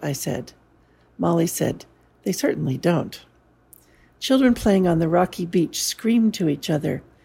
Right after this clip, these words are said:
"You have ash on your face," and, "Look at the sun, it's orange." When I got home, the fire had grown to one thousand acres.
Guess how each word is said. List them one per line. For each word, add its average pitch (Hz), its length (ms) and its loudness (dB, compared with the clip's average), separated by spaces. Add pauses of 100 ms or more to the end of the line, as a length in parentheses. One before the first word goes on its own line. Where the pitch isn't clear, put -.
(180)
"You 262 120 4
have 269 240 4
ash 262 360 2
on 240 100 4
your 220 160 4
face," 226 500 2 (340)
and, 165 440 0
"Look 302 160 0
at 285 80 0
the 269 120 2
sun, 254 460 2
it's 196 220 -2 (100)
orange." 202 640 2 (1000)
When 202 160 2
I 202 80 2
got 247 220 4
home, 196 240 4
the 185 100 2
fire 196 260 2
had 202 160 2
grown 170 220 2
to 190 120 -6
one 170 200 0
thousand 160 420 -2
acres. 143 600 -8